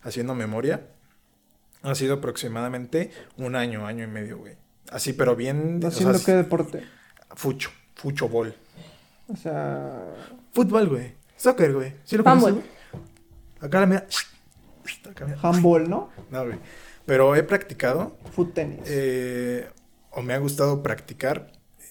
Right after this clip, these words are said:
Speaker 1: básquet, güey. Basquetbol. Voleibol. Fútbol, güey. También en un momento me gustó el tochito.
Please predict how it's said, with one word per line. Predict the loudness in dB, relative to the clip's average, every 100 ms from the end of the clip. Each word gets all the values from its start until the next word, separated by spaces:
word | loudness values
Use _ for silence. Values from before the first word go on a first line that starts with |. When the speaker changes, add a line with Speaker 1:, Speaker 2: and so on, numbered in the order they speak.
| -20 -8
Speaker 1:
básquet, | -2 -2 0 -4 -4
güey. | -6 -6 -8 _
Basquetbol. | -8 -6 -8 -2 0 2 -2 -10 _ _ _ _ _ _ _
Voleibol. | -2 0 0 -2 4 4 2 -8 -20 _ _ _ _ _ _ _ _ _
Fútbol, | -8 -4 2 4 4
güey. | 0 -4 -6 -20 -20 _ _ _ _ -8
También | -6 -4 -6 -6 -6 -6
en | -6 -6
un |
momento | -6 -6 -6 -6
me |
gustó | -6 -6 0 2 2 0
el | -6
tochito. | -8 -6 -6 -6